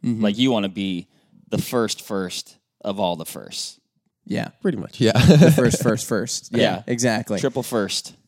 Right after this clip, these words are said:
Speaker 1: And now you're driving the car that you guys have here. So you guys have a pretty badass Time Attack car here. We were just checking it out in the shop, and this thing's got, imagine the Subaru, like,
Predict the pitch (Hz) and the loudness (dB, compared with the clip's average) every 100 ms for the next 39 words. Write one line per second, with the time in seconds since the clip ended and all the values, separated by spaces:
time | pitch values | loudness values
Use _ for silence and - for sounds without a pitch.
0 | _ 135 143 135 170 208 143 110 113 107 | _ 0 2 2 2 2 2 2 -2 -2
1 | 110 107 95 104 98 98 92 101 - 135 | 0 0 -2 -2 -2 -2 -4 -4 -4 0
2 | 175 113 104 92 87 - _ _ _ 117 | 2 2 0 0 -4 -8 _ _ _ -4
3 | 104 107 87 90 - - 82 85 - 67 | -4 -4 -2 -2 -4 -6 -8 -8 -8 -8
4 | - 73 73 - 78 - _ _ - 139 | -8 -8 -6 -6 -8 -10 _ _ 2 2
5 | 113 - 110 104 95 113 107 - _ - | 2 -2 -2 -2 -4 -2 -4 -4 _ -12
6 | 78 - 139 98 90 - _ _ - 98 | -8 -2 -2 0 -4 -6 _ _ -6 -4
7 | 85 80 - 113 135 - 107 95 - 92 | -4 -6 -8 -2 0 0 -2 -4 -4 -4
8 | 76 - _ _ _ _ 143 151 202 180 | -4 -6 _ _ _ _ 0 2 2 2
9 | 147 120 147 131 120 107 104 95 | 2 2 2 2 2 2 2 0